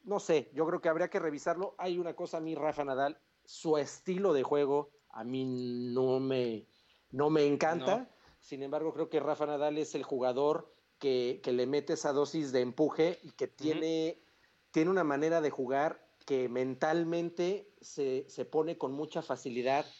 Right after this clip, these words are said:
Speaker 1: por arriba de sus rivales.
Speaker 2: Correcto.
Speaker 1: Eh, por ese,
Speaker 2: Mentalmente no
Speaker 1: por
Speaker 2: lo
Speaker 1: ese mane-,
Speaker 2: rompes.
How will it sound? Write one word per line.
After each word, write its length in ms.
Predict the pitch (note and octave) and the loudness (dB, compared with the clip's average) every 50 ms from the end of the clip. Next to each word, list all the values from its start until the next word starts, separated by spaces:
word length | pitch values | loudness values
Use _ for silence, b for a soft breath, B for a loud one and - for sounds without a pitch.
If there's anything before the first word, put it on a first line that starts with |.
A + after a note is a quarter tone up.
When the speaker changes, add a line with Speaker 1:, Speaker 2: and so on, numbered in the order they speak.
| - _ _ _ _ - | -20 _ _ _ _ -4
Speaker 1:
por 200 | C3 B2 A#2+ A#2+ | -2 0 2 2
arriba 440 | A#2 A#2 A2+ B2+ C#3+ C#3+ C#3+ D3 | 0 0 0 0 0 2 2 2
de 80 | C#3+ B2+ | 2 0
sus 260 | - - C3 A#2 G#2 | -2 -4 -8 -8 -6
rivales. 520 | A2 A#2+ A2+ B2 B2+ C3 C3 C#3 D3+ D3 - | -6 -4 0 0 2 2 2 2 0 0 2
Speaker 2:
Correcto. 480 | C#3+ C#3 C#3 D3 C#3+ - - C#3 B2+ - | 2 2 2 2 0 -2 -6 -12 -10 -8
Speaker 1:
Eh, 540 | C3+ A#2+ B2 A#2+ A#2+ A#2+ A#2+ B2 B2 B2 B2 - | -6 -6 -4 -4 -4 -4 -4 -4 -6 -8 -6 -2
por 80 | - | 2
ese, 60 | A#2+ | 2
Speaker 2:
Mentalmente 420 | B2+ - G#3+ A3+ A#3+ B3 B3 - G#3+ | 4 6 6 8 8 8 8 8 8
no 60 | G3+ | 8
Speaker 1:
por 100 | G#3 A3 | 8 8
Speaker 2:
lo 60 | G#3+ | 8
Speaker 1:
ese 100 | G3 F#3 | 10 10
mane-, 80 | G3+ A3+ | 8 8
Speaker 2:
rompes. 460 | E3+ D#3 - E3+ F#3 - - - - | 8 6 6 4 4 2 -6 -10 -14